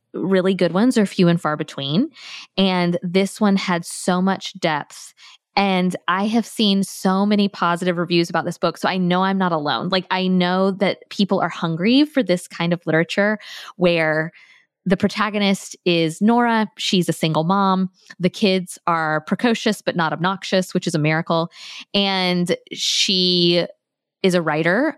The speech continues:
of essentially, uh, you know, she typically writes maybe Hallmark style movies, but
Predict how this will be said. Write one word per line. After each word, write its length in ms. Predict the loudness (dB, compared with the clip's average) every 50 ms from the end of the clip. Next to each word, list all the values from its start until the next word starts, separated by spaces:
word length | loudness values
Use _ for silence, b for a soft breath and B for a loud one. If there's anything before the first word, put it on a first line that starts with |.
| _ _
of 460 | -2 0 0 2 2 2 0 0 -2 -4
essentially, 760 | -6 -2 0 0 0 0 0 0 2 2 2 0 0 -2 -6 _ _ _
uh, 60 | -10 -8
you 180 | -2 0 2 2
know, 200 | 2 2 -2 -2
she 160 | -2 -4 -2
typically 340 | -2 0 -2 0 0 0 0
writes 220 | 0 -2 -2 -2
maybe 200 | -4 0 0 0
Hallmark 500 | 0 2 0 0 2 2 -2 -2 -4 -8
style 640 | -16 -6 -4 -2 -2 0 0 0 0 0 -2 -4 -4 _
movies, 540 | 2 4 4 4 4 2 0 0 0 -4 -16 B B B -20 B B B B -2
but 440 | 0 0 2 0 -2 -4 -8 -12